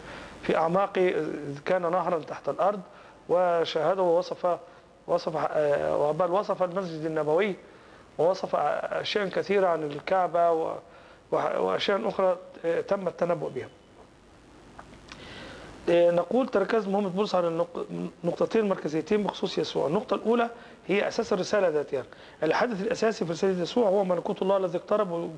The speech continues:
بوجود يسوع ذاته. أما مركز الرسالة عند بولس فهو التبرير بالإيمان،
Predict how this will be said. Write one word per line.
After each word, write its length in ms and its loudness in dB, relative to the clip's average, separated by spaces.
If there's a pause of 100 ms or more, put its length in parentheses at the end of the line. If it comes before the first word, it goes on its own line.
بوجود 420 0 (340)
يسوع 260 2
ذاته. 340 0 (320)
أما 200 2
مركز 360 0
الرسالة 420 2
عند 160 0
بولس 300 0
فهو 220 2
التبرير 400 0
بالإيمان، 460 -2